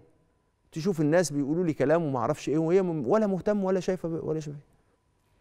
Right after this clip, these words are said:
يبقى إذن فن الغيرة كمان. فالغيرة فن، لأن لو زادت عن حدها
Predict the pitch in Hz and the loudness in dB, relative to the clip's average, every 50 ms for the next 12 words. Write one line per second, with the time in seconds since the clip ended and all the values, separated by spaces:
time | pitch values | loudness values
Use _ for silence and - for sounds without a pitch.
0 | _ _ _ _ - 139 139 135 120 147 139 156 156 156 135 131 - - 165 156 | _ _ _ _ 2 4 4 6 4 4 4 4 2 0 0 -4 -2 0 2 2
1 | 170 156 135 120 117 135 151 143 127 - - 104 113 123 120 110 - _ _ _ | 4 4 2 2 2 2 2 2 2 0 -2 -2 -2 -2 -4 -6 -10 _ _ _
2 | _ _ _ _ _ _ 127 120 120 120 175 214 226 254 254 - - - _ _ | _ _ _ _ _ _ 0 2 4 6 6 6 6 6 4 2 -6 -16 _ _
3 | _ _ _ _ _ - 175 190 165 135 107 107 - _ _ _ _ _ _ _ | _ _ _ _ _ 0 0 2 2 0 -2 -6 -12 _ _ _ _ _ _ _
4 | - 113 123 127 127 123 123 123 117 143 170 170 - - 147 131 139 131 - 147 | -4 -2 0 2 4 4 4 4 4 4 4 4 2 -4 -8 -6 -6 -4 -4 -4
5 | 139 131 175 202 226 226 | -2 2 4 4 4 2